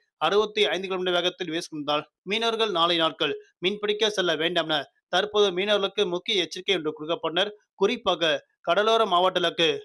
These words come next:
டெல்டா மாவட்டங்களுக்கு கண்டிப்பாக கனமல் மிக கனமழை தொடரும் என தற்போது வரை அறிவிக்கப்பட்டு வந்துள்ளனர்.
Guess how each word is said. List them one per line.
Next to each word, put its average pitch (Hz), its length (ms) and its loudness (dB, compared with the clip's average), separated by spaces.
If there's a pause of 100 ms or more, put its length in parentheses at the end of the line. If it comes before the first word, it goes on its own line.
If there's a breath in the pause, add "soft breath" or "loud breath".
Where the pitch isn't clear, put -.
(480)
டெல்டா 196 440 0
மாவட்டங்களுக்கு 185 460 2 (120)
கண்டிப்பாக 165 640 -2 (420 soft breath)
கனமல் 214 420 2 (100)
மிக 175 120 0
கனமழை 190 340 2
தொடரும் 170 380 0
என 160 80 4 (340)
தற்போது 208 380 2
வரை 196 140 2 (100)
அறிவிக்கப்பட்டு 170 580 -2
வந்துள்ளனர். 151 400 0